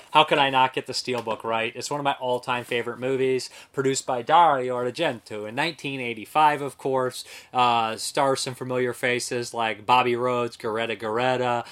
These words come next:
uh, Michele Soave, um, oh, who is it? Urbano Barberini. So it's just faces from the Italian films that we will know. It also stars probably considered the two most annoying child actors of any Italian films. It has Bob from House by the Cemetery, and it has the little red-haired girl who's in, I think, Deep Red and a bunch of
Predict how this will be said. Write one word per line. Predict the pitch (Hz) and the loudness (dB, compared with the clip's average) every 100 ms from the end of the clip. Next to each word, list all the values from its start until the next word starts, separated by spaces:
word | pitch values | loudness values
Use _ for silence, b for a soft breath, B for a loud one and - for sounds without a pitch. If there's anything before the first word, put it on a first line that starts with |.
| B | B
uh, | 113 | -8
Michele | 113 101 120 110 | -6 -4 -2 -2
Soave, | - 107 113 127 123 123 123 120 120 - B | -4 -2 4 4 4 0 -2 -4 -6 -10 B
um, | - 110 107 104 107 | -2 0 0 -4 -6
oh, | 127 120 | -4 0
who | 127 | 2
is | 131 | 0
it? | 123 | -2
Urbano | 120 110 135 139 131 | -4 2 4 4 2
Barberini. | 123 127 117 110 139 143 139 135 127 | 2 2 2 -2 -2 -2 -4 -6 -6
So | - 160 156 | -2 2 2
it's | 175 | 0
just | 226 - | -4 0
faces | 175 147 143 | 0 0 -2
from | - 147 | -4 -2
the | 131 | -2
Italian | 120 131 127 113 | 0 0 -2 -4
films | 135 123 | -6 -4
that | 120 110 | -4 -4
we | 113 | -6
will | 113 | -8
know. | 113 120 127 123 B B | -4 0 0 0 B B
It | 143 | 2
also | 190 - 165 | 2 2 -4
stars | - 151 143 - - | 2 2 2 -2 0
probably | 180 180 165 | 2 4 0
considered | 151 127 - 139 135 | -2 -6 -6 -4 -4
the | 120 | -6
two | - 143 | -6 -6
most | 135 127 131 | -4 -4 -6
annoying | 117 135 131 | -4 -6 -4
child | - 120 123 | 0 2 2
actors | 123 123 - 131 | 2 0 -2 -6
of | 113 107 | -6 -10
any | 127 | -6
Italian | 127 - 120 123 120 | -4 0 0 0 -6
films. | - 123 123 127 | -6 -6 -6 -8
It | |
has | 101 107 | -8 -4
Bob | 101 113 117 123 | 4 6 6 4
from | 127 | -4
House | 110 117 | -4 -2
by | 131 | -2
the | 117 | -4
Cemetery, | - 120 113 123 117 | -6 -8 -6 -4 -4
and | 113 | -2
it | |
has | 110 117 | -4 -4
the | 120 | -4
little | 123 120 | -4 -2
red-haired | 120 117 120 113 | -4 -4 -4 -6
girl | 113 113 120 | -6 -6 -6
who's | 117 107 | -8 -8
in, | |
I | 113 | -8
think, | 110 123 - | -8 -12 -12
Deep | 127 123 | -14 -8
Red | 123 127 | -8 -8
and | 123 | -10
a | 104 | -12
bunch | 120 | -12
of | 110 | -12